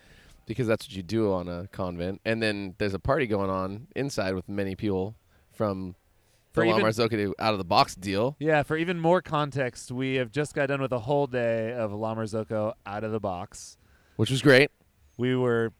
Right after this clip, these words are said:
Speaker 2: speaking. We were on a panel. There was a lot of coffee, a lot of machines, different speakers in different rooms,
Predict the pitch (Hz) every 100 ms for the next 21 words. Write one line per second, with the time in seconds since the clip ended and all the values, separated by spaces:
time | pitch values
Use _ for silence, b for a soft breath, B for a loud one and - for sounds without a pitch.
0 | - - 147 139 170 170 139 127 127 117
1 | 113 127 139 131 120 117 123 135 120 107
2 | 104 107 104 104 - 127 113 123 120 120
3 | 117 117 107 101 101 101 160 156 156 151
4 | 143 - 127 117 110 127 120 110 101 104
5 | - 101 139 147 143 139 135 135 - -